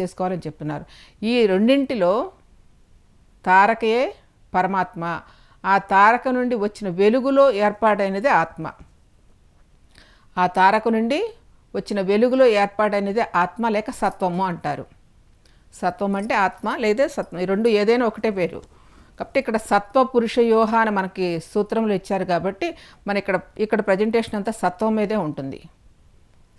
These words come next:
సత్వం అన్నా ఆత్మ అన్నా ఒకటే, కానీ ఇక్కడ సత్వం అనే మనం ఇక్కడ ప్రజెంట్ చేసుకుంటున్నాం. ఎందుకంటే సత్వ పురుషయో పరమాత్మ అని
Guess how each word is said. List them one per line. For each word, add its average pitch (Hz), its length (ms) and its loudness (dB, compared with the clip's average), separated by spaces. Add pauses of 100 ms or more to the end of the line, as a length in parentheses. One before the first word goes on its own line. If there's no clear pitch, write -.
సత్వం 214 400 -2
అన్నా 208 200 0
ఆత్మ 196 320 0
అన్నా 202 160 -4
ఒకటే, 185 440 -4 (120)
కానీ 240 160 -2
ఇక్కడ 226 160 -8
సత్వం 226 520 -2
అనే 226 180 -2
మనం 202 180 -4
ఇక్కడ 190 220 -4
ప్రజెంట్ 175 400 -4
చేసుకుంటున్నాం. 151 560 -10 (440)
ఎందుకంటే 208 320 -2
సత్వ 196 360 -4
పురుషయో 208 560 -2
పరమాత్మ 185 580 -4
అని 175 200 -6